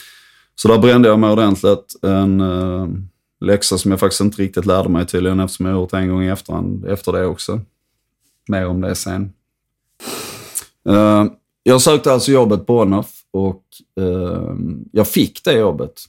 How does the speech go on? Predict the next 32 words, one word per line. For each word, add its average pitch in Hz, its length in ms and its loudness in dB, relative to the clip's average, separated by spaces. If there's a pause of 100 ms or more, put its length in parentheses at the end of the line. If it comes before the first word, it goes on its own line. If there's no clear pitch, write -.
(260)
Jag 104 160 -4
ville 98 160 2
sälja 95 280 2
T 98 240 2
V-apparater, 73 580 -6
för 92 120 -2
är 92 40 2
det 95 60 0
någonting 98 300 0
jag 95 80 2
alltid 87 160 -4
varit 90 160 -4
intresserad 90 340 0
av 92 120 0
också, 90 200 -6
så 92 120 -4
är 87 40 0
det 92 80 0
hemelektronik. 87 880 -6 (1300)
Jag 101 160 4
var 113 160 6
där 107 100 6
i 101 60 6
sex 95 280 2
månader, 101 260 6
men 95 100 4
jag 92 100 4
var 98 60 4
också 92 200 -2
väldigt 92 360 0
tydlig 90 360 0
med, 92 320 -4